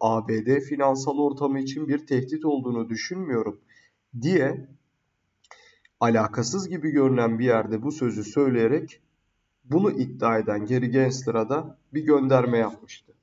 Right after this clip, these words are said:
Fed'in sıkı para politikasını bir süre daha sürdürmesi gerektiğini belirten Harker, Fed'in faiz oranlarını artırmayı bırakabileceğini düşündüğünü söyledi. Şimdi burada zaten bakın çok ince bir nüans var.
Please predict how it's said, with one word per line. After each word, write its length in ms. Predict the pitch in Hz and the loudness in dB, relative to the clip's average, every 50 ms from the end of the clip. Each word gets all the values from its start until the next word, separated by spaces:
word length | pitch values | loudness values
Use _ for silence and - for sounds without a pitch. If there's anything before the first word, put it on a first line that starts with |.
| _ _ _ _ _ _ _ _ _ _ _ _ _ _ _ _ _ _ _ _ _ _ _ _ | _ _ _ _ _ _ _ _ _ _ _ _ _ _ _ _ _ _ _ _ _ _ _ _
Fed'in 580 | _ - 127 120 117 131 165 196 202 - - | _ -2 0 2 2 2 2 0 -2 -6 -10
sıkı 420 | - - - - 127 127 - 202 202 | -16 -14 -8 -6 -4 -2 -2 -2 0
para 280 | 190 175 165 165 156 | 2 2 2 2 0
politikasını 720 | 156 139 135 131 135 135 135 - 127 117 - 120 117 117 120 | 2 0 0 0 0 -2 -4 -2 -4 -2 -2 -2 -2 -2 -2
bir 80 | 160 | -2
süre 320 | 160 - - 160 151 139 127 | -2 -2 0 0 0 2 2
daha 180 | 127 120 113 | 2 0 0
sürdürmesi 680 | 117 - - 127 117 113 123 120 123 120 120 - 151 143 | -2 -2 -4 -4 -2 -2 -2 0 0 -2 -2 -4 -4 -2
gerektiğini 540 | - 127 120 120 117 117 117 120 113 113 110 | 0 2 2 2 0 -2 -4 -4 -4 -2 0
belirten 500 | 117 117 113 113 113 - - - 104 104 | 0 2 2 2 0 -2 -4 -6 -8 -8
Harker, 580 | 104 104 - - 113 113 107 104 - - 170 190 - _ _ _ _ _ _ _ _ _ _ | -10 -8 -4 -2 0 0 -2 -2 -6 -8 -10 -10 -12 _ _ _ _ _ _ _ _ _ _
Fed'in 460 | _ - 127 120 117 123 151 156 - | _ -2 -2 0 0 0 0 -2 -2
faiz 420 | - - 127 123 135 147 156 156 | -2 0 0 2 2 2 2 0
oranlarını 520 | 165 165 160 156 156 156 151 151 151 - - | 0 2 2 2 2 0 -2 -2 -2 -2 0
artırmayı 580 | 135 139 143 139 - 143 139 143 147 151 135 | 0 0 -2 -2 -4 -4 -2 0 0 0 2
bırakabileceğini 840 | 135 131 131 135 135 139 135 135 135 135 131 131 143 160 190 202 190 | 2 2 2 2 0 -2 -2 -2 0 0 0 2 2 2 2 0 -2
düşündüğünü 640 | 180 151 - - 135 127 120 113 117 113 110 107 101 104 _ _ _ _ _ _ _ _ _ | -6 -10 -10 -6 -4 -4 -2 -2 -2 -2 -2 -4 -6 -10 _ _ _ _ _ _ _ _ _
söyledi. 500 | - - 123 117 113 110 107 101 107 101 | -4 0 0 2 2 0 -2 -4 -6 -8
Şimdi 500 | 107 - - - 190 214 214 160 131 - | -8 -10 -8 -4 -4 -4 -2 -2 -2 -2
burada 520 | 113 110 113 135 185 220 190 143 156 170 170 | -2 -4 -4 -2 -2 -2 2 4 4 4 4
zaten 480 | 143 165 185 202 202 - 131 120 135 | 4 2 2 2 0 -2 -4 0 2
bakın 280 | 151 151 151 - 110 104 | 2 2 2 0 -8 -8
çok 480 | - - - 208 226 226 - - - | -8 0 4 4 4 4 2 -4 -4
ince 420 | 151 175 165 156 151 156 185 175 156 | -2 0 0 0 0 2 2 2 2
bir 140 | 175 160 143 | 0 0 2
nüans 500 | 135 135 139 143 147 139 135 135 131 117 | 4 6 6 6 4 2 0 -4 -2 0
var. 380 | 110 104 95 - - - _ | 0 0 -2 -4 -12 -20 _